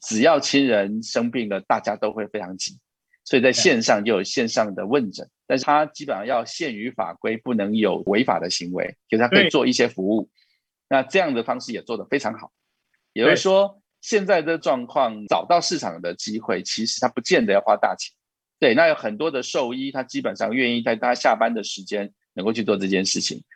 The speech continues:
Speaker 1: 开始有一些兽医院可以跟他实体跟虚拟的结合，
Speaker 2: 嗯。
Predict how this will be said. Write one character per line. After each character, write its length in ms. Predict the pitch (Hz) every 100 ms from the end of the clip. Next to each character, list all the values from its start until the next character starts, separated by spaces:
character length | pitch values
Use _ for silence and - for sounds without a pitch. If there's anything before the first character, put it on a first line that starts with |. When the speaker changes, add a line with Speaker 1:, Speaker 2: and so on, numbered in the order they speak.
| _
Speaker 1:
开 140 | - 143
始 120 | -
有 120 | 139
一 40 | 113
些 120 | 120
兽 180 | 120 110
医 80 |
院 180 | 113 110
可 140 | 107 110
以 60 |
跟 120 | 98
他 120 | 113 117
实 260 | - 104
体 240 | 131 98 90
跟 140 | 107
虚 180 | - 151
拟 100 | 120
的 120 | 85
结 180 | 90 90
合， 140 | 98
Speaker 2:
嗯。 80 | -